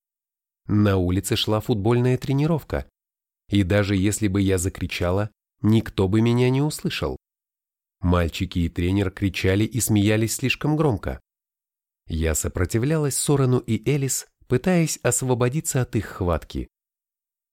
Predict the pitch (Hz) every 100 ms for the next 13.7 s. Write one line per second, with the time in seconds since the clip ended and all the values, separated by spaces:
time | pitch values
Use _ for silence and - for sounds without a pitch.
0 | _ 92 87 82 80 85 90 - - 90
1 | 95 95 92 104 107 98 - 110 - 170
2 | - 143 - 139 151 156 143 135 131 -
3 | 139 123 120 120 123 147 135 131 127 -
4 | - - - - 117 117 117 104 98 92
5 | 76 64 - _ _ _ _ _ 127 151
6 | 180 113 113 98 92 78 98 90 71 65
7 | - - _ _ _ _ _ _ _ _
8 | - 180 - - - 170 - - _ _
9 | _ _ _ 165 156 202 262 - 151 101
10 | - - 104 - 117 101 80 - _ _
11 | _ _ _ _ _ 87 82 78 78 78
12 | - 87 80 80 73 90 107 135 - 120
13 | 104 101 92 - 71 62 62